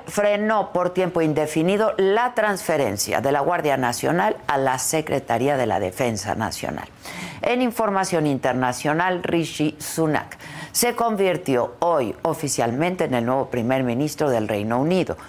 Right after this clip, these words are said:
Sunak dio su primer discurso en Downing Street, donde admitió que su antecesora Liz Truss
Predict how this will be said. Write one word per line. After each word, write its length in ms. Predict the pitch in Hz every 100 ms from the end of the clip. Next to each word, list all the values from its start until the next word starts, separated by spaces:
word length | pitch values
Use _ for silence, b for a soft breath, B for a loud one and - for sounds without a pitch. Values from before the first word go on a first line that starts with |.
| B B
Sunak 520 | - 240 240 254 269
dio 200 | 196 190
su 160 | 180 160
primer 340 | 143 143 156
discurso 720 | 135 113 - 185 185 190 - -
en 200 | 202 180
Downing 380 | 147 117 110
Street, 480 | 104 - 185 196 - - B B
donde 440 | 165 202 226 165 143
admitió 640 | 127 127 123 147 156 156 - -
que 140 | 143
su 160 | - 131
antecesora 840 | 113 98 156 151 127 - 143 117
Liz 440 | 107 127 117 - -
Truss 280 | 160 156